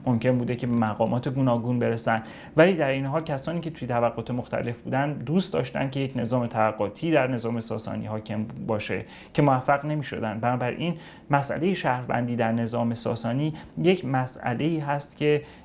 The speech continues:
اه، هیچ وقت به طور کامل قوانین مشخصی وجود نداره براشون، با وجود اینکه ما یک مجموعه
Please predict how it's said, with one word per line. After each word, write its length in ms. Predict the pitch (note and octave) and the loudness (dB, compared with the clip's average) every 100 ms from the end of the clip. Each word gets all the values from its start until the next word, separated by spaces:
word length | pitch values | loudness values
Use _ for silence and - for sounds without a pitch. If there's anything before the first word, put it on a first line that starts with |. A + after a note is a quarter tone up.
| - | 2
اه، 140 | B2+ | 2
هیچ 440 | A#2+ A#2+ F#3+ F#3+ C#3+ | 2 0 -2 0 2
وقت 300 | C#3+ - C3 | 2 0 -4
به 80 | |
طور 280 | B2 A#2+ A2+ | -2 0 -2
کامل 440 | A2+ A#2+ A2+ A#2+ C3+ | -2 0 2 2 0
قوانین 580 | C3+ A#2 A#2 A2 A2 | 2 2 2 0 0
مشخصی 640 | A2 G#2+ A2 A2 C3+ C3+ D3+ | 0 -2 -4 -4 -2 -2 0
وجود 420 | A#2+ G#2+ C3+ C3+ G#2 | 0 0 -2 -4 0
نداره 420 | B2 A#2+ B2 A2 - | 2 2 2 0 -2
براشون، 540 | G#2+ G2 G#2 G#2+ G#2 | -4 -4 -6 -6 -2
با 160 | A#2+ A2+ | 0 0
وجود 260 | A#2+ B2+ | 0 -2
اینکه 260 | C3 C3+ C3 | 0 0 0
ما 260 | B2+ B2+ - - C#3+ | 2 2 0 -4 -2
یک 180 | C3+ | 0
مجموعه 280 | B2+ A2 A#2+ | 0 0 -2